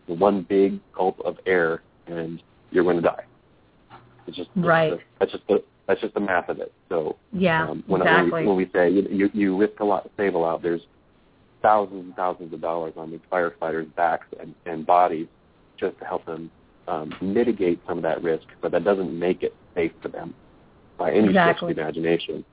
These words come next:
Speaker 1: Uh, the, you, the, the better firefighter gear gets, it doesn't, we still lose the same amount of firefighters every year. Um,
Speaker 2: Yeah.
Speaker 1: so it's not, it's not necessarily an improving situation. It's just the, the gear is getting better.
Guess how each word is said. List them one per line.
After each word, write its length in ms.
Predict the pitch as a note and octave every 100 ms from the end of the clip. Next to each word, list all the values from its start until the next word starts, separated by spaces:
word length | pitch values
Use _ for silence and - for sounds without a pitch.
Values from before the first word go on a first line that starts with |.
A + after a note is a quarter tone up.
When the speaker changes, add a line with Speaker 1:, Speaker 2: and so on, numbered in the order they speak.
| _ _ -
Speaker 1:
Uh, 80 | F#2+
the, 100 | G2+
you, 200 | E2+ G2 F#2+
the, 220 | F#2 F#2
the 120 | F2
better 320 | E2 G#2+ A2
firefighter 600 | - G#2+ G2 - G2+ F#2+
gear 200 | F2+ G2
gets, 280 | F2+ F#2 A2+ - _ _ _ _ -
it 100 | F#2
doesn't, 280 | A2 G2+ - -
we 140 | G#2 -
still 400 | C3 A#2+ F#2+ F2
lose 300 | G2 G2 F2+ -
the 60 | E2
same 200 | F#2 F2
amount 300 | E2 E2+ E2+
of 120 | E2
firefighters 580 | F#2+ E2+ D#2 E2 D#2+ D#2+ D2+
every 240 | D#2 D#2
year. 280 | D#2+ E2 D#2 - _ _ _ _ _ _
Um, 280 | E2 D#2 C#2+ - F#3+
Speaker 2:
Yeah. 280 | F3 E3 D3+ - _
Speaker 1:
so 200 | - -
it's 140 | - -
not, 140 | G#2+
it's 140 | G#2+ B2
not 220 | G#2 F2
necessarily 380 | F2+ G2+ F2+ E2+
an 60 |
improving 460 | E2 - B2 G2 E2
situation. 480 | F2+ - E2+ D#2+ -
It's 100 | D#2
just 120 | - -
the, 80 | D#2+ - _
the 60 | E2+
gear 260 | F2+ F2
is 80 | D#2+ -
getting 220 | D#2 D#2+
better. 320 | D#2 D#2+ -